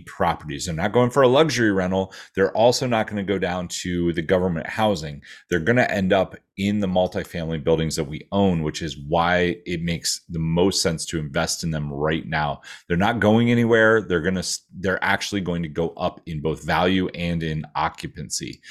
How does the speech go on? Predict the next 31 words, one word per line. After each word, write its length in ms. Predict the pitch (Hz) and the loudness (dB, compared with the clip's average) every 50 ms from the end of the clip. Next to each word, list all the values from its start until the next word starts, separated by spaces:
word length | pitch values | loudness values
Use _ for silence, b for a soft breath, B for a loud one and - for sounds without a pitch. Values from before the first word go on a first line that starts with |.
| B B B B - | B B B B 4
Nate, 160 | 120 147 151 | 6 6 6
what 220 | 127 135 139 170 190 | 6 6 6 6 6
would 120 | 233 240 | 4 2
you 80 | 277 247 | 2 2
say 220 | - - 185 180 | 4 4 4 2
to 80 | 156 147 | 2 2
somebody 320 | - 143 127 123 120 120 | 0 0 2 2 2 2
who 80 | 120 113 | 2 0
says, 240 | - 131 117 98 | 2 0 0 2
"Well, 80 | 113 113 | 2 2
that's 220 | 113 123 120 - | 2 2 0 -2
great. 380 | - - 104 123 156 170 135 73 | -4 -2 2 2 4 4 2 0
What 180 | 92 98 113 143 | 0 -2 -2 0
about 260 | 120 139 131 123 - | -2 -2 -4 -4 -6
the 60 | 107 | -6
government 440 | 85 110 110 107 110 110 101 80 - | -4 -4 -4 -2 -4 -4 -4 -6 -4
subsidized 520 | - 127 123 - - 98 92 90 85 85 | -6 -6 -6 -6 -4 0 0 0 0 -2
housing?" 280 | 90 87 85 80 90 87 78 | -4 -4 -4 -4 -4 -6 -6
Because 200 | - - 90 78 | -6 -6 -2 0
that 180 | 95 104 110 - | 2 2 2 2
seems 220 | - 123 110 101 | 0 0 0 2
like 180 | 104 85 - - | 0 -2 0 -2
that 220 | 87 101 101 85 | 0 0 0 -2
would 120 | 107 82 | -4 -4
do 180 | 76 87 85 78 | -4 -4 -6 -4
really 400 | 76 78 82 98 104 101 101 98 | -4 -2 2 2 4 4 4 4
well 280 | 82 80 82 80 80 78 | 4 4 4 4 4 2
right 240 | 80 76 76 - | 2 0 -2 -2
now 260 | - 80 76 73 71 69 | -6 -6 -6 -6 -8 -8
as 160 | 65 - - | -10 -8 -6
well. 380 | 71 69 60 - - - - | -4 -2 -2 -4 -4 -10 -16